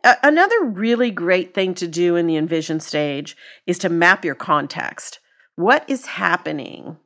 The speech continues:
you know, in your local de-, demographics, industries, corporations, schools, faith-based organizations, your economy, nonprofit landscape, volunteering rates? Like, what's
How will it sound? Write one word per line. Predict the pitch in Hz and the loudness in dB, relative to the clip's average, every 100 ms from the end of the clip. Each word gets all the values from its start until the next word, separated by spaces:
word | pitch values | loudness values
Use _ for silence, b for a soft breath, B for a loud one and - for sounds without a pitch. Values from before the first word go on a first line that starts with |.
| - | -2
you | 170 | 0
know, | 156 160 151 | 2 2 0
in | - | 0
your | 170 175 | 2 2
local | 170 160 | 0 -2
de-, | 143 160 | -6 -4
demographics, | 151 151 160 151 214 233 214 202 - | -6 -2 -4 2 2 2 0 -8 -6
industries, | 196 208 - 202 196 190 - b _ | -6 -6 -8 -6 -6 -8 -14 b _
corporations, | - 170 170 165 220 202 185 | -4 -2 2 0 0 -4 -8
schools, | - - 202 196 185 - | -8 -6 -4 -4 -4 -4
faith-based | 185 196 180 185 180 | -4 -4 -4 -4 -4
organizations, | 180 185 185 180 180 185 175 175 - | -4 -4 -4 -4 -4 -6 -4 -6 -8
your | 139 | -10
economy, | - - 160 156 185 196 185 185 185 185 185 b b b b b | -10 -2 2 2 2 -2 -2 -2 -2 -4 -8 b b b b b
nonprofit | 135 147 156 175 202 202 - - - | -8 -2 2 2 0 0 -2 -2 -2
landscape, | 190 185 185 185 175 175 | -2 -2 -6 -4 -2 -4
volunteering | 156 151 190 185 190 185 | -4 -2 -2 -4 -6 -4
rates? | 180 175 170 170 170 - - _ b b b b | -2 0 0 -2 -6 -14 -16 _ b b b b
Like, | - 165 - - | -2 -2 -2 -4
what's | 208 - | -2 -2